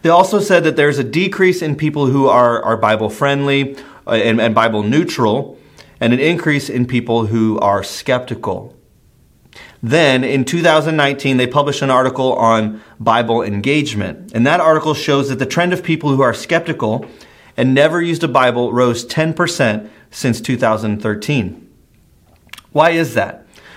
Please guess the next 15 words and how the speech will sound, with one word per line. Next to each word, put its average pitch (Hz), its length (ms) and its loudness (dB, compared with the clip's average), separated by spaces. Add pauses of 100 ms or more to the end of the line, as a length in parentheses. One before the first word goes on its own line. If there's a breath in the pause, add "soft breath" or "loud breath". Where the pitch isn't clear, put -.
(160 loud breath)
Why, 131 240 4
why 151 240 2
does 202 120 2
it 214 100 2
seem 165 400 2
that 131 240 4
respect 170 480 2
for 185 120 -6
the 170 80 -2
Bible 123 440 2
and 123 220 -2
Bible 139 400 0
engagement 120 760 -2
is 107 360 -2 (180)
decreasing? 107 880 -4